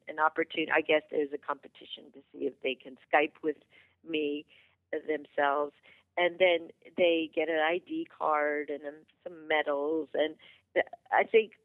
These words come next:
it, one thing, I see a lot of libraries that have kids, uh, treehouse reading clubs. I get those on my Google alerts. And I think anytime you get, the kids have form,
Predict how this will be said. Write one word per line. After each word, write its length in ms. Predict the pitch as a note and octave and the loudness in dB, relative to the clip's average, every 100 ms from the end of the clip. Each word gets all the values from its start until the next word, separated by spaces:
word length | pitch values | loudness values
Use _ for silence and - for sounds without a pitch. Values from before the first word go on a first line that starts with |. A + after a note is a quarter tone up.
| _ _ - | _ _ -2
it, 180 | F#3 - _ - F#3+ | -2 -2 _ -14 2
one 280 | A3+ A#3 | 2 4
thing, 300 | A#3+ G#3+ F#3 - _ _ - | 0 0 -2 -10 _ _ 0
I 180 | G3+ G#3 | 0 0
see 100 | A#3 | 0
a 60 | G#3 | 2
lot 220 | F#3+ F#3 | 6 4
of 160 | F3+ E3 | 4 2
libraries 560 | E3+ E3+ E3+ D#3+ D#3 D#3+ | 2 2 2 0 0 -4
that 100 | D#3 | -8
have 140 | E3+ B2+ | -10 -8
kids, 220 | - D#3 _ _ E3 | -8 -8 _ _ -8
uh, 40 | D3 - | -8 -6
treehouse 420 | G3 G3 E3 - | -6 -2 -4 -4
reading 280 | D#3+ D#3+ D#3 D#3 | -8 -8 -10 -12
clubs. 260 | - - - | -8 -8 -8
I 120 | - - _ _ _ _ | -14 -16 _ _ _ _
get 160 | E3 | -4
those 160 | F3 E3 E3 | -2 -2 -4
on 80 | D#3+ | -12
my 100 | E3 | -8
Google 480 | F3 F3 D#3+ C#3+ - | -6 -2 -2 -4 -8
alerts. 480 | D#3 D#3 E3+ D#3+ - _ | -10 -8 -6 -6 -8 _
And 140 | F3 D#3 - - _ _ _ G3 | -12 -12 -16 -20 _ _ _ -2
I 100 | F#3+ | 0
think 280 | - G#3 G3 | 0 0 0
anytime 480 | G#3 G#3 G#3 F3 E3+ | -2 -4 -2 -4 -4
you 100 | E3 | 0
get, 240 | D#3+ - _ _ _ | 0 0 _ _ _
the 60 | - | -8
kids 260 | - G4+ - | 4 4 4
have 160 | D4 | 0
form, 280 | - B3+ A#3 | 2 -2 -2